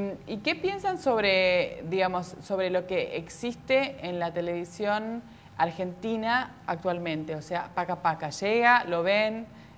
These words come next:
¿Están, están, algunos tienen contacto con contenidos, eh, de Paca Paca?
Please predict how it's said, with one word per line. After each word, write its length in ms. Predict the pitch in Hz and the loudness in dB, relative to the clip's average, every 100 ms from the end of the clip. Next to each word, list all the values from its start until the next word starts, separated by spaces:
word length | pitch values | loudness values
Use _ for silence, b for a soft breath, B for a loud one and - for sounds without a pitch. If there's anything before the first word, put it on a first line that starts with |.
| - | -12
¿Están, 440 | 156 190 190 190 | 0 2 2 -2
están, 600 | - 165 185 180 180 170 170 - | -6 -6 -6 -4 -6 -8 -10 -12
algunos 440 | - 160 185 190 170 | -6 -6 -4 -6 -6
tienen 280 | 190 185 | -6 -6
contacto 600 | 175 160 156 190 196 202 196 | -4 -4 -2 0 0 -2 -4
con 160 | 170 | -4
contenidos, 600 | 160 156 160 165 180 175 - - B B B - - | -6 -6 -6 -4 -4 -6 -8 -18 B B B -20 -10
eh, 640 | 156 151 147 143 139 135 143 | -6 -4 -4 -6 -6 -8 -6
de 100 | 156 | -4
Paca 280 | 156 156 156 | -4 -4 2
Paca? 760 | 180 202 208 208 202 202 202 | 6 6 6 4 6 4 2